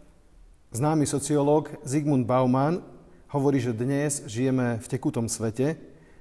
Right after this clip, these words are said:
kde je všetko nestále a okolnosti sa veľmi rýchlo menia. Dôsledkom toho je, že mnoho ľudí má v sebe neskutočný chaos. Ako kresťania vieme, že Božie slovo je istota. Dnes sa o tom presvedčíme pri premýšľaní nad prvým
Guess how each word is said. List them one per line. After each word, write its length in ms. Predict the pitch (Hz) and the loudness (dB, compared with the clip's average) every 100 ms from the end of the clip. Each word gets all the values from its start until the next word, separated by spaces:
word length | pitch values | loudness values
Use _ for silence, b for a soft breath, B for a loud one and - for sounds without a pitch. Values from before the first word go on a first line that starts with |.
| b 123 | b -6
kde 240 | 117 127 | -2 -2
je 0 | |
všetko 320 | - 151 - | -2 -6 -4
nestále 640 | 131 127 - 131 135 156 135 | -2 -2 -2 0 2 2 2
a 80 | |
okolnosti 560 | 123 - 131 131 123 127 | 2 0 -2 0 -2 -4
sa 160 | 117 117 | -4 -4
veľmi 160 | 135 120 | -4 -2
rýchlo 240 | 117 117 | -4 -6
menia. 400 | 107 107 104 98 - - - - - - - - - B B B | -6 -6 -8 -10 -16 -20 -20 -20 -20 -20 -20 -20 -20 B B B
Dôsledkom 560 | 139 160 185 - 156 | 2 4 2 2 0
toho 320 | 147 156 147 | 2 2 2
je, 320 | 127 131 165 185 - - | 2 2 0 -6 -14 -8
že 160 | 110 135 | -2 0
mnoho 320 | 143 139 120 | 2 2 2
ľudí 480 | 131 131 147 170 - | 2 2 2 0 -6
má 80 | 123 | -8
v 80 | 110 | -6
sebe 240 | 127 117 | -6 -4
neskutočný 560 | 120 - 113 120 - 107 | -4 -6 -8 -8 -8 -8
chaos. 480 | - 104 98 - - - - - - - - b b b b b | -6 -6 -6 -10 -14 -14 -16 -16 -16 -16 -16 b b b b b
Ako 320 | 135 156 139 | -8 -4 -4
kresťania 640 | - 160 165 190 185 170 127 | 0 0 2 2 4 4 4
vieme, 400 | 131 123 135 135 | 4 4 4 2
že 80 | |
Božie 320 | 139 131 123 120 | 2 0 0 0
slovo 320 | 139 123 117 | 0 0 -2
je 160 | 107 | -2
istota. 400 | 113 - 113 - 104 - - - - - - - - b b b | -6 -8 -10 -12 -14 -16 -18 -18 -18 -18 -18 -18 -18 b b b
Dnes 320 | 139 160 180 | 4 4 6
sa 80 | 165 | 6
o 80 | |
tom 160 | 160 147 | 4 2
presvedčíme 800 | 139 135 143 143 147 143 156 175 | 0 0 -2 -2 0 0 0 0
pri 320 | 139 131 123 | 2 2 2
premýšľaní 560 | 120 139 156 143 147 143 | 2 2 2 2 0 2
nad 160 | 123 | 0
prvým 320 | - 151 139 | -2 -4 -2